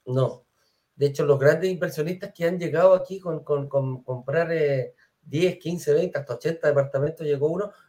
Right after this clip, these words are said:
nunca ha comprado porque dijo, eh, es, es, es una complicación enorme finalmente. No es nuestra especialidad. Nosotros nos gusta siempre, y, y lo hemos dicho, eh, nuestro fuerte,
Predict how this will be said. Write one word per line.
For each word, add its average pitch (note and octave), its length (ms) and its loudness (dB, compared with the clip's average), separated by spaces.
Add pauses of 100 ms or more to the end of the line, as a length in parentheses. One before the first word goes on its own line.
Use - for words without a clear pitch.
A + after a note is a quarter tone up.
nunca F#3 240 -4
ha G3 60 -14
comprado F#3+ 340 -4
porque F#3 240 -6
dijo, D3+ 400 -12 (100)
eh, C#3 280 -6
es, D#3 280 -12 (480)
es, - 240 -14 (200)
es D#3+ 200 -10
una F#3+ 200 2
complicación F3 680 2
enorme D#3 460 6
finalmente. A2 720 -6 (320)
No D3 120 4
es F3+ 60 6
nuestra F#3 280 0
especialidad. C3+ 680 0
Nosotros D3 340 -8
nos C#3 120 -4
gusta D#3 360 -8 (240)
siempre, D#3+ 560 -4
y, C3 160 -2
y B2+ 140 -4
lo C#3 120 0
hemos D3 200 0
dicho, G#3+ 400 -4 (320)
eh, A#2 200 -4
nuestro D3 460 4
fuerte, G3 540 2